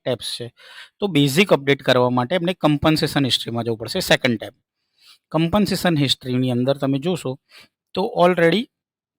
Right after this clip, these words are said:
જે પહેલા એડ કરેલો બેઝિક હશે એ અહીંયા સિસ્ટમ ગ્રીડમાં બતાવી દેશે અને જેમાં એન્ડેડ નલ છે એટલે અત્યારે કરન્ટ એમનો બેઝિક આટલો છે તોતેર બસો.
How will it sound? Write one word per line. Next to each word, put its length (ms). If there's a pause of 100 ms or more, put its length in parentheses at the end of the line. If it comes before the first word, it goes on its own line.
(800)
જે 160
પહેલા 300
એડ 240
કરેલો 300
બેઝિક 380
હશે 200
એ 240
અહીંયા 200
સિસ્ટમ 520
ગ્રીડમાં 420
બતાવી 340
દેશે 300 (360)
અને 160
જેમાં 420
એન્ડેડ 340
નલ 180
છે 120
એટલે 240
અત્યારે 320
કરન્ટ 340
એમનો 180
બેઝિક 380
આટલો 240
છે 120
તોતેર 380
બસો. 400